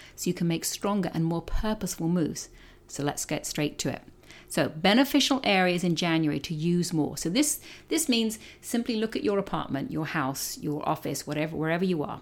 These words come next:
And, you know, because I don't know it, so you're there. Work out where north, east, south, west is, all those kind of things.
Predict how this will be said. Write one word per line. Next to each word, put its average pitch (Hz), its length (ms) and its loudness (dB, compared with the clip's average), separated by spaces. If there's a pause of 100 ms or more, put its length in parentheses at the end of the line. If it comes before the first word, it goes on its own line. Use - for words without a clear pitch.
(140)
And, 151 240 0
you 165 80 -2
know, 139 80 0
because 180 220 -4
I 208 60 -2
don't 247 240 4
know 202 140 4
it, - 180 -8
so - 100 -6
you're 180 300 4
there. - 280 0 (400)
Work 196 280 2
out 226 200 2
where 196 160 2
north, 156 360 2
east, 151 240 -2
south, 147 280 -4
west 139 220 -6
is, 131 120 -8
all 147 120 -2
those 147 200 -2
kind 139 200 -4
of 131 60 -8
things. - 320 -12